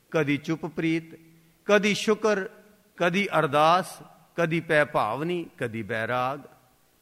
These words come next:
ਇਸ ਤਰ੍ਹਾਂ ਜਿਹੜੇ ਅਲੱਗ-ਅਲੱਗ ਤਰੰਗ ਨਿਕਲਦੇ ਹਨ, ਉਹ ਮਨ ਨੂੰ ਨਵੀਨਤਾ ਦਿੰਦੇ ਹਨ ਤੇ ਮਨ ਫਿਰ ਮਾਇਕੀ ਰਸਾਂ ਕਸਾਂ ਤੋਂ ਨਿਕਲ ਜਾਂਦਾ ਹੈ।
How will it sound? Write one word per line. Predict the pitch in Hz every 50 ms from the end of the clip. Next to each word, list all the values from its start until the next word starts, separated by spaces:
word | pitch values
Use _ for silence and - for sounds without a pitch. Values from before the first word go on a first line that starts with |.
| _ _ _ _ _ _ _
ਇਸ | 254 285 - -
ਤਰ੍ਹਾਂ | - 262 247 247 233
ਜਿਹੜੇ | 196 208 202 196 196 175 170
ਅਲੱਗ-ਅਲੱਗ | 180 226 247 233 247 233 214 190
ਤਰੰਗ | 165 - 196 185 208 254 285 269
ਨਿਕਲਦੇ | 240 220 - 202 190 180 170 170 156
ਹਨ, | 135 143 135 131 131 127 120 - - _ _ _ _ _ _ _ _ _ _ _ _ _ _ _ _ _ -
ਉਹ | 220 233 214
ਮਨ | 202 202 208 233
ਨੂੰ | 233 226 214 202 185
ਨਵੀਨਤਾ | 170 160 165 175 196 208 196 - 220 208
ਦਿੰਦੇ | 190 165 196 196 196 185 196 190
ਹਨ | 170 175 165 165 160 151 156 - - - -
ਤੇ | 196
ਮਨ | 190 175 175 185 214 247 254 233 185 151 - - - - _ _
ਫਿਰ | - 190 190 165 156 - - -
ਮਾਇਕੀ | 147 170 190 196 214 208 185 208 202
ਰਸਾਂ | 180 180 175 - 202 180 165 -
ਕਸਾਂ | 165 160 - 170 156
ਤੋਂ | 127 - 131
ਨਿਕਲ | 127 127 120 - 139 127 123
ਜਾਂਦਾ | 110 123 117 117 113 113 117 120
ਹੈ। | 123